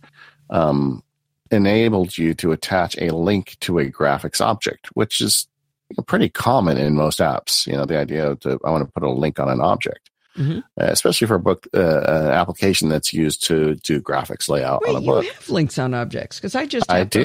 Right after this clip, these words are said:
Speaker 2: a
Speaker 1: do.
Speaker 2: button on a thing that says App Store. It's a little brown circle, says App Store, and I tapped on it, and I thought, "Well, that's not a link," and I hit it, and it was.
Speaker 1: Well, guess what, Allison?
Speaker 2: <laughs>
Speaker 1: Uh, that,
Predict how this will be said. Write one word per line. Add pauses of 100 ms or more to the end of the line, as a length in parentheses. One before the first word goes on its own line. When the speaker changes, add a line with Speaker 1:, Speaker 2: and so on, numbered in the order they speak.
Speaker 2:
a
Speaker 1:
do.
Speaker 2:
button
on
a
thing
that
says
App
Store.
It's
a
little
brown
circle,
says
App
Store,
and
I
tapped
on
it, (280)
and
I
thought,
"Well,
that's
not
a
link,"
and
I
hit
it,
and
it
was. (520)
Speaker 1:
Well,
guess
what,
Allison? (220)
Speaker 2:
<laughs> (1400)
Speaker 1:
Uh, (100)
that,